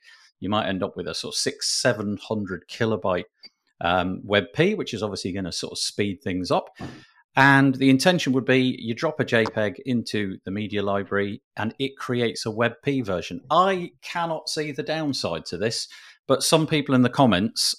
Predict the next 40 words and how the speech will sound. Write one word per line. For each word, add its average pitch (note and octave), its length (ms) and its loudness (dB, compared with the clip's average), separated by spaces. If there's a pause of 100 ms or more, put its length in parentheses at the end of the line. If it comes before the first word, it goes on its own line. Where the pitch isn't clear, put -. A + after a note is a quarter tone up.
are A#2+ 60 2
saying, A#2+ 640 4 (100)
"Well, D3 380 10
hang D3 120 2
on A2 120 2
a G2+ 40 0
minute, C#3 300 0 (140)
maybe D3+ 400 0
it's - 160 -2
gonna C3+ 220 2
m-, B2+ 280 2
make B2+ 260 0
additional, B2+ 640 -2 (920)
um, A2+ 420 2
use C3 400 -4
of A2 160 -10
your A#2+ 140 -4 (400)
hard B2+ 340 0
disk D#3 220 -4
space," - 580 -6
because A2 320 -6
w-, B2+ 260 -16
we A#2+ 120 -4
don't C3+ 180 -2
seem B2 140 -4
to - 80 -10
have G#2+ 160 -6
the A2 60 -10
clarity B2 360 -2
yet G#2+ 140 -2
on A2 160 -4
what A2+ 140 0
it's - 140 -8
gonna G#2+ 220 -4
do. A2+ 260 -2
If A2+ 140 -8
it's - 140 -12
creating C#3 320 -2
an A2+ 80 -2
additional C3 340 -4